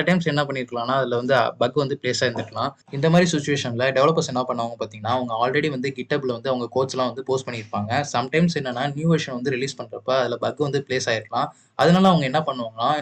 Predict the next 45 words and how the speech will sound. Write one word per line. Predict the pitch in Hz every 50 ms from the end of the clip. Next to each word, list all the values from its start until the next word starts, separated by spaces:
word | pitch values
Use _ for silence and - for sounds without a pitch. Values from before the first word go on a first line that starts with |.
| 139
நம்ம | 127 127 131 131 127
ரிலீஸ் | 139 175 190 170 -
பண்ண | 165 143 127 135 135 127
வெர்ஷனுக்கு | 113 - 147 131 131 - 127 113
அடுத்த | 113 107 - - 156 135
வெர்ஷனா | 120 110 117 127 123 117
உள்ள | 107 110 120 123 123 -
ப்ரீவியஸ் | 139 151 160 160 156 147 - 123
வெர்ஷனை | 123 120 - 139 135 120 110
வந்து | 110 113 127 151 165 160 _ _ _ - -
அவங்க | 135 143 151 147 143
ஸ்விட்ச் | 143 135 139 - -
பண்ணி | 165 135 117
விட்டுருவாங்க. | 110 - 117 107 104 107 113 131 156 165 -
இதனால | 175 175 175 175 170 175
தான் | 190 175
அந்த | 160 139 135
Git-ஐ | 143 139 160 147
வந்து | 131 127 143 143
ஒரு | 135 123 120
வெர்ஷன் | 120 - - 160 160 147
கண்ட்ரோல் | 131 120 117 - 127
சிஸ்டம்னு | 113 - 139 127 123 123 -
சொல்லுவாங்க. | 117 110 104 101 101 104 113 135 - _ _ - 135
இன்ஸ்டாலிங் | - - - 160 156 160 160 147 135
Git. | 131 120 - - - _ _ _ _ _ _ _ _ - 131 143
Git-ஐ | 147 - 185 175 170
வந்து | 160 156 143
எப்படி | 135 151 147 135 131
டவுன்லோட் | 131 131 139 139 127
பண்ணலாம் | 127 123 123 120 - - 113
பார்க்கலாம். | 113 - 113 113 120 135 135 - -
So | 123 117 120
அதுக்கு | 131 135 - 147
முன்னாடி | 147 151 151 143
நம்ம | 131 127 123
என்ன | 131 135 - -
பண்ணணும், | 120 123 131 123 117
டவுன்லோட் | 120 127 127 127 -
பண்றதுக்கு | 120 113 117 - - - - 139 135 -
Chrome | 135 131 139 139 131
ஓப்பன் | 120 120 120 117
பண்ணிட்டு | 113 110 107 - 127 139 135
நான் | 120 117 - 123
சொல்றதை | 120 123 123